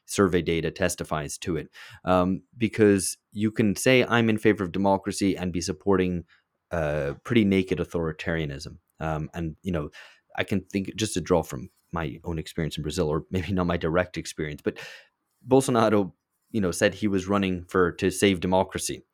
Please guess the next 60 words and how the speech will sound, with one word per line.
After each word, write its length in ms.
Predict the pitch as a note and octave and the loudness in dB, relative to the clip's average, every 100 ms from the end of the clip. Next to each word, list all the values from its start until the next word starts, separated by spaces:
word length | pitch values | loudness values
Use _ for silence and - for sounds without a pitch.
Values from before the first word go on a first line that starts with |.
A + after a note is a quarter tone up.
| - | -14
you 80 | D2 | -12
know, 100 | C#2+ | -10
against 560 | E2 E2+ E2+ - - | -6 -6 -4 -8 -8
the 140 | E2 D2+ | -6 -6
left, 500 | D#2 E2+ E2 - - | -4 -2 -2 -4 -8
globalists, 480 | D#2+ D#2+ D#2+ - - | -6 -4 -6 -8 -6
blah, 100 | D#2+ | -4
blah, 120 | D#2 | -4
blah, 140 | D#2 | -6
blah, 120 | D#2+ | -6
blah. 260 | D#2+ G#2+ F2+ - - - _ | 0 2 2 -4 -20 -20 _
Um, 340 | F#2 F2+ F2+ F2 | 0 2 2 0
the 300 | A2 G2+ F#2+ _ - | 4 4 2 _ -2
nineteen 260 | A#2+ D3 A#2+ | 0 0 -2
sixty-four 640 | A2+ - G2 G2+ F#2+ F2 _ _ | -4 -4 -2 2 2 0 _ _
coup 400 | - B2+ G2 E2 F2+ | 4 4 4 0 -4
in 160 | F#2 | -4
Brazil, 460 | E2 F2 E2 D#2+ E2 - - - | -2 -4 -2 -4 -6 -12 -18 -4
um, 400 | F2+ F2 E2+ F2 _ _ | 0 0 -2 -6 _ _
was 160 | G2 - | -6 -6
called, 560 | E2 A#2 A#2+ A2+ A2 - | -4 4 4 4 0 -4
and 160 | F#2 | -8
it 80 | - F#2 | -6 -4
remains 480 | G2 G#2+ C3 - - - | 0 0 0 -6 -16 -2
called 240 | F#2+ E2+ | 0 2
by 100 | E2+ | 2
a 40 | E2+ | 4
lot 160 | G#2+ | 2
of 60 | A#2 | 2
the 40 | |
military, 360 | F#2 F2 - F2+ | 0 -2 -2 2
a 20 | |
revolution 480 | G2+ G2 G#2+ G#2 E2+ | 4 4 4 2 -2
and 80 | E2 | -2
not 140 | F2+ | -2
a 40 | |
coup, 220 | F#2 E2+ D#2 | -2 -4 -6
'cause 120 | F#2 | -6
they 80 | D#2+ | -6
don't 100 | F2 | -4
wanna 120 | F#2 | -6
say 200 | - D#2 | -6 -10
coup. 400 | - G#2+ - - - - | -4 -4 -4 -8 -14 -4
And 140 | A#2 | 0
at 80 | C3 | 0
the 80 | A#2 | 0
time, 300 | - C#3 D3 | -2 0 0
it 40 | |
was 100 | A2 | 0
justified 520 | C3 C3+ - F#2 F2 | 0 -2 -2 0 0
in 100 | F2+ | -2
terms 200 | F#2 G2+ | -2 -4
of 80 | G2 | -4
saving 340 | - G#2+ A2 G2+ | 2 2 2 0
democracy, 540 | G2+ B2 D3 - - | 0 -2 -4 -12 -14
saving 260 | - F2+ F#2 | -8 -6 -4
democracy 480 | F2 F2+ - - | -2 -4 -6 -14
from 140 | F2+ F2+ | -10 -4
the 60 | |
left. 360 | F#2 A2+ F2+ | 0 -2 -2